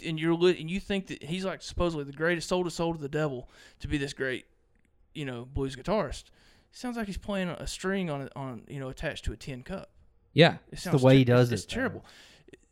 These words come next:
Speaker 1: The soul in his voice.
Speaker 2: Yeah. No,
Speaker 1: And,
Speaker 2: I
Speaker 1: and
Speaker 2: agree
Speaker 1: what
Speaker 2: with
Speaker 1: he's
Speaker 2: you.
Speaker 1: actually i-, i-, in that instance, yeah, I'll have to agree with you that this, the, the lyric, the blues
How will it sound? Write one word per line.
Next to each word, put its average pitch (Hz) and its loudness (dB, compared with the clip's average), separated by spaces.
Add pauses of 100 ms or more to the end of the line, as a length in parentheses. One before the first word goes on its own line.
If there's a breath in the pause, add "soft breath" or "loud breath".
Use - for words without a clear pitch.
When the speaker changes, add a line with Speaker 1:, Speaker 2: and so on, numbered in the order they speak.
(260)
Speaker 1:
The 120 -18
soul 156 -6
in 139 -12
his 139 -16
voice. 190 -16
Speaker 2:
Yeah. 208 6 (200)
No, 190 2
Speaker 1:
And, - 0
Speaker 2:
I 151 6
Speaker 1:
and - 8
Speaker 2:
agree - 10
Speaker 1:
what 311 12
Speaker 2:
with - 10
Speaker 1:
he's 196 4
Speaker 2:
you. 214 8
Speaker 1:
actually 196 0 (220)
i-, 147 -10 (120)
i-, 151 -10
in 143 -8
that 170 -6 (420)
instance, - -6
yeah, 220 -4
I'll 147 -6
have 147 -10
to 143 -10
agree 156 -6
with 143 -8
you 127 -16
that - -16
this, 147 -12 (140)
the, 147 -14 (260)
the 160 -10
lyric, 190 -8 (440)
the 160 -16
blues 202 4